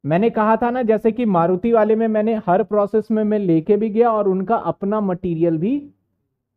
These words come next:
लग रहा था, यहां इनका अपना मटेरियल लगेगा। अपना मटेरियल लगने के बाद अपना लेबर लगेगा, अपना लेबर लगने के बाद अपना ओवरहेड लगेगा इसका। और जरूरी नहीं कि ये सब कुछ हो, कहीं हो सकता है maybe ओवरहेड ना हो।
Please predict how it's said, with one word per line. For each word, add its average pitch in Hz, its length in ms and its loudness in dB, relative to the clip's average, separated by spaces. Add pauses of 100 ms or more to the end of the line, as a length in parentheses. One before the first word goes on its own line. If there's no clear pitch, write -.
(180)
लग 156 220 4
रहा 110 180 -2
था, - 140 -12
यहां 165 380 2
इनका 214 300 2
अपना 196 260 -2
मटेरियल 214 500 0
लगेगा। 202 420 0 (420)
अपना 214 340 -2
मटेरियल 226 460 0
लगने 214 320 0
के 220 80 0
बाद 208 220 0
अपना 202 300 -2
लेबर 185 460 0
लगेगा, 208 540 0 (680)
अपना 226 340 0
लेबर 214 480 4
लगने 214 380 -4
के 226 160 0
बाद 196 640 0 (1160)
अपना 214 360 -2 (140)
ओवरहेड 170 520 0
लगेगा 98 400 -8
इसका। 78 320 -12 (680)
और 170 100 2
जरूरी 214 400 4
नहीं 277 200 0
कि 285 80 0
ये 233 180 4
सब 208 300 2
कुछ 202 220 0
हो, 135 80 -2
कहीं 180 320 0
हो 180 160 2
सकता 226 300 -4
है 247 80 0
maybe 240 280 -2
ओवरहेड 233 420 2
ना 214 160 0
हो। 220 200 -8